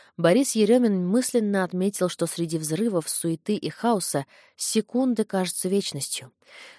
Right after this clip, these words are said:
Взлететь с аэродрома было сейчас сложно, но еще возможно.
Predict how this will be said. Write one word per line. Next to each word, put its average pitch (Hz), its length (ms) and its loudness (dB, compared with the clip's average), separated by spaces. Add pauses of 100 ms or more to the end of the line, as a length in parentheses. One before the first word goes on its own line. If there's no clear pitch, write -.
(100)
Взлететь 185 460 2
с - 120 -2
аэродрома 220 520 6
было 202 220 2
сейчас - 340 -2
сложно, 180 500 0 (160)
но 175 200 0
еще 196 260 2
возможно. 175 560 0